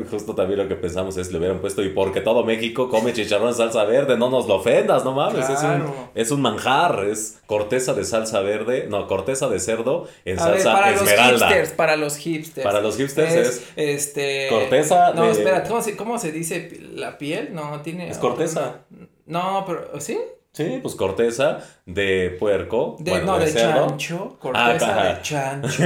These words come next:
Speaker 1: <laughs> Corteza de chancho.
Speaker 2: Con una cama.
Speaker 1: Con una cama de salsa esmeralda.
Speaker 2: No, salsa es, es guarro, con una cama de tomate orgánico, con,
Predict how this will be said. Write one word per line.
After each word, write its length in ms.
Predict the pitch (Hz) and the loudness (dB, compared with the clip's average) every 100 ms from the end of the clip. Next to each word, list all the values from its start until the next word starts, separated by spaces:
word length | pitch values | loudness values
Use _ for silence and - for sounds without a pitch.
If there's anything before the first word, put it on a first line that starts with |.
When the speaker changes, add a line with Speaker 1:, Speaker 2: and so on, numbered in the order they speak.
| 143 | 2
Speaker 1:
<laughs> 100 | - | 4
Corteza 480 | 156 127 131 143 151 | 4 4 2 2 2
de 160 | 110 | 2
chancho. 420 | 110 110 113 165 175 | 2 2 2 0 0
Speaker 2:
Con 200 | - 185 | 2 2
una 280 | 196 196 - | 2 0 0
cama. 560 | 165 156 156 214 349 - | 0 0 0 -4 -6 -6
Speaker 1:
Con 180 | 117 107 | -4 -2
una 240 | 113 117 | -2 -2
cama 300 | 107 113 120 | 0 0 0
de 120 | 139 92 | 0 0
salsa 300 | 104 95 101 | -2 -2 -2
esmeralda. 460 | 90 80 78 - | -2 -2 -2 -2
Speaker 2:
No, 240 | 208 285 - | 0 0 0
salsa 400 | 262 349 392 339 | -2 -2 -4 -4
es, 320 | - - 202 | -6 -8 -10
es 160 | 226 | -10
guarro, 500 | 190 143 147 170 156 | -6 -4 -2 -2 -4
con 140 | 135 143 | -4 -6
una 260 | 175 196 | -6 -6
cama 340 | - 151 165 160 | -4 -2 -2 -4
de 120 | 135 | -6
tomate 760 | 127 131 131 131 139 139 131 127 | -8 -10 -6 -6 -6 -6 -8 -8
orgánico, 1040 | 123 113 113 120 135 143 151 139 156 - | -10 -10 -8 -8 -8 -10 -10 -8 -8 -8
con, 380 | - 139 160 226 | -8 -6 -6 -8